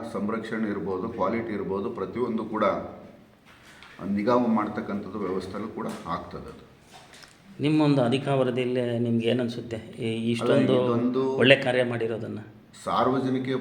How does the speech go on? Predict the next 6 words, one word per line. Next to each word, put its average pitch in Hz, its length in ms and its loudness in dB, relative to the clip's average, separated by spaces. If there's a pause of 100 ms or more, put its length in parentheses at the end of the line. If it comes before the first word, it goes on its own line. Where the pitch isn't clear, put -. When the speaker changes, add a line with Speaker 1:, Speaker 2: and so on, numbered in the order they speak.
Speaker 1:
ಪ್ರಮುಖವಾಗಿರ್ತಕ್ಕಂಥದ್ದು 117 1120 0
ಸಾರ್ವಜನಿಕರ 113 580 -2
ಅರಿವು 104 320 -2
ಮಾಡಿಸ್ತಕ್ಕಂಥ. 92 560 -4
ರಕ್ತ 92 240 -4
ಕೊಡೋದ್ರಿಂದ 113 600 0